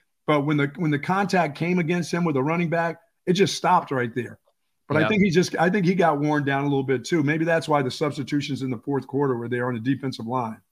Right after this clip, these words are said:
Speaker 2: Well, T C U's one of the fastest teams in college football. Uh, I think they're top five in the country in most plays run per game.
Speaker 1: Hmm.
Speaker 2: So I think a lot of that was, yeah, they were starting to get into a rhythm on offense. Uh, Kendall Briles, the offensive coordinator up there, was going up tempo.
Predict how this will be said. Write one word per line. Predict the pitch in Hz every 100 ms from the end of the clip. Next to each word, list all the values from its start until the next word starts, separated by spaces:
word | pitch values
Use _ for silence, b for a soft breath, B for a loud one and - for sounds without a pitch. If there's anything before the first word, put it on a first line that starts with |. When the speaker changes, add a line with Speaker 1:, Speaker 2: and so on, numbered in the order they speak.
| _ -
Speaker 2:
Well, | 147
T | 180
C | 156 151
U's | 151 135 107 -
one | 143 139
of |
the | 127
fastest | - 127 117 117 -
teams | 120 107
in | 104
college | 113 110 98
football. | - 117 101 82 90 -
Uh, | 101 95 92 104 101
I | 107
think | 117 110
they're | 107
top | 117 113 -
five | 113 107
in |
the | 107
country | - 117 - 101
in | 101
most | 110 98
plays | - 120 110 101
run | 104 104 98
per | - 107
game. | 92 104 101 90
Speaker 1:
Hmm. | 147
Speaker 2:
So | 117 98 92 _ b b
I | 123
think | 120
a |
lot | 123 120
of | 113
that | 107
was, | 107 104 107 117
yeah, | 120
they | 101
were | 110 110
starting | - 120 117 120
to | 107
get | 117
into | 117 113
a | 113
rhythm | 117 117 117 143
on | 131 120
offense. | 110 107 - 113 123 - - _ _ -
Uh, | 104 104 107
Kendall | - 120 117
Briles, | 117 117 123 107
the | 110
offensive | 113 107 117 110 -
coordinator | 120 117 113 113
up | 113 -
there, | 110 127
was | 123 107
going | 110 117 120 113
up | 110 117
tempo. | 123 117 - 110